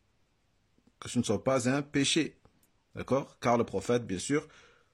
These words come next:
sallallahu alayhi wa sallam, était l'être humain le plus éloigné de désobéir à Allah tabaraka wa ta'ala. Taïb. Donc lorsque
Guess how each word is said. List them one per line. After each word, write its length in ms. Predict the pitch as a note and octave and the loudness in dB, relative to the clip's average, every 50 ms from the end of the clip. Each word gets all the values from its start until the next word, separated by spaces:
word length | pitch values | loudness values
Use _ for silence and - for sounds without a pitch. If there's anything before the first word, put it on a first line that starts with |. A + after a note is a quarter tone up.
| _ _ | _ _
sallallahu 480 | - F#3 D#3+ D3+ C#3 C3 B2+ B2+ A#2+ | 0 2 2 2 2 2 2 2 2
alayhi 200 | A2 G#2 G#2+ G#2+ | 0 -2 -4 -6
wa 60 | G#2 G2+ | -6 -6
sallam, 460 | - - A2 G2+ G2+ G#2 A2 G#2+ - | -6 -6 -2 0 0 0 0 -2 -4
était 480 | - G#2+ G2+ - - A2+ A2+ A#2+ - - _ _ _ _ _ _ _ _ _ _ _ _ | -6 -8 -10 -4 0 0 0 0 -2 -4 _ _ _ _ _ _ _ _ _ _ _ _
l'être 280 | C#3+ D3 C#3 - - C3+ | 4 4 4 4 2 0
humain 260 | A#2+ A2+ A2+ A2+ A#2 - | 0 2 2 0 -2 -4
le 80 | G#2+ | -8
plus 400 | G#2+ - - A#2 A#2 G#2+ G2+ A#2 | -10 -8 -4 -2 -2 -2 2 4
éloigné 680 | D3 D3+ D3 D3+ C#3+ C#3 C3+ B2+ C#3 D#3 F3 D3+ A#2+ - - _ _ _ _ _ _ _ _ _ _ A2+ | 4 6 6 6 6 6 6 6 6 6 6 4 0 -2 -10 _ _ _ _ _ _ _ _ _ _ -4
de 160 | A#2 A#2 C3+ | 0 2 2
désobéir 600 | B2 C3+ B2+ C3 C3 B2 A#2+ B2 C3 D3 D3+ B2 | 4 4 2 2 2 4 4 4 6 4 4 4
à 120 | - - A2 | 2 2 2
Allah 200 | A2+ B2 B2 A#2+ | 4 4 2 4
tabaraka 520 | - A2+ A#2 C3+ C#3+ C3+ B2 A#2 - A2 | 2 2 4 4 6 4 4 2 0 -2
wa 140 | A2 A2 G#2+ | 0 0 0
ta'ala. 540 | - A#2+ G#2+ G#2+ C#3 D#3 D3 A2+ - - - _ _ _ _ _ _ _ _ _ _ _ _ _ _ _ - - _ _ _ _ _ _ _ _ _ _ _ _ | 0 0 2 4 6 6 6 4 2 0 -6 _ _ _ _ _ _ _ _ _ _ _ _ _ _ _ -20 -20 _ _ _ _ _ _ _ _ _ _ _ _
Taïb. 340 | - C#3+ D#3 D3+ B2+ A2 - - - - _ _ _ _ _ _ _ _ _ _ _ _ _ _ _ _ _ _ _ _ _ _ _ - | 2 4 6 6 6 4 2 0 -8 -20 _ _ _ _ _ _ _ _ _ _ _ _ _ _ _ _ _ _ _ _ _ _ _ -2
Donc 240 | B2 C3 C3 - F#3 | 2 2 2 4 4
lorsque 320 | F#3 F#3+ - - - E3 | 4 4 4 4 6 6